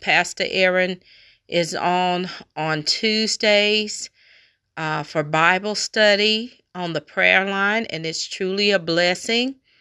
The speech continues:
That number is six zero five, three one three, four eight one eight.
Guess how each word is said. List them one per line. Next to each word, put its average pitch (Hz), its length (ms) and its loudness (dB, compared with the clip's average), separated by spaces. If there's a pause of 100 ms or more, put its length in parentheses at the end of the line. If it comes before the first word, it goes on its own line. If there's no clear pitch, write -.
(480)
That 160 180 4
number 185 320 0
is 165 160 0
six 190 320 -2
zero 202 420 2
five, 214 480 2
three 196 300 -4
one 202 280 -4
three, 220 520 -4
four 180 400 0
eight 190 280 2
one 190 320 -2
eight. 202 360 0